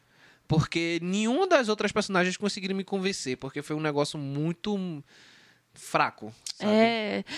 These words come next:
Speaker 2: A gente tem um podcast inteiro discutindo esse filme,
Speaker 1: Pois
Speaker 2: então
Speaker 1: é.
Speaker 2: se vocês quiserem saber mais a nossa opinião,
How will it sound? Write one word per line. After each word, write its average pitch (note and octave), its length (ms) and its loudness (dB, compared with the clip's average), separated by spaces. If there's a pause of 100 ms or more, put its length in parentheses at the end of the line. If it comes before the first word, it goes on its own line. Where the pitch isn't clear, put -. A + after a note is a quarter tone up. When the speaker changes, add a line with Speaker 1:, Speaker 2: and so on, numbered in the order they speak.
Speaker 2:
A C#4 120 2
gente E4+ 200 -10
tem F4+ 160 -2
um E4+ 60 -2
podcast D4+ 500 2
inteiro C4 440 -2
discutindo A#3 480 -2
esse A#3 200 -4
filme, G#3+ 240 2
Speaker 1:
Pois D3+ 120 4
Speaker 2:
então A#3 120 2
Speaker 1:
é. - 20 0
Speaker 2:
se A#3 100 -4
vocês A#3+ 280 -4
quiserem A#3+ 280 -4
saber A3+ 260 -4
mais G#3+ 240 -2
a A3+ 40 -2
nossa A3 200 -4
opinião, G3+ 480 0